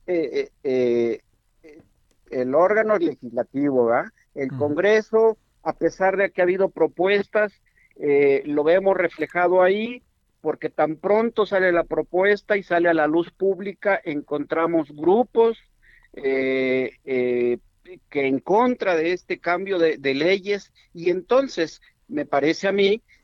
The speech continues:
Speaker 1: que es una manifestación de este sentir de un gran número de la sociedad. ¿A qué me estoy refiriendo? Bueno,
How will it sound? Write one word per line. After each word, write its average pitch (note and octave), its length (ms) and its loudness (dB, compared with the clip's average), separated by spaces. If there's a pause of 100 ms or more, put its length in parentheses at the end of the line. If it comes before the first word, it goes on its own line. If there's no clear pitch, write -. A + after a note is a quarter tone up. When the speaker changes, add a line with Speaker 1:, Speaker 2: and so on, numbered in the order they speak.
(100)
Speaker 1:
que E3+ 120 -2
es - 120 -6
una F3+ 180 -2
manifestación E3+ 1080 -2
de E3+ 260 2
este F#3+ 240 -4
sentir G3+ 760 -4
de E3+ 160 0
un F3+ 220 0
gran G3+ 340 0 (300)
número G3 540 2
de D3 80 2
la C#3+ 120 2
sociedad. C3+ 640 -4
¿A D#3 100 -4
qué - 140 -6
me D4 80 -2
estoy A#3 220 0
refiriendo? D#3 580 -2
Bueno, G3+ 320 0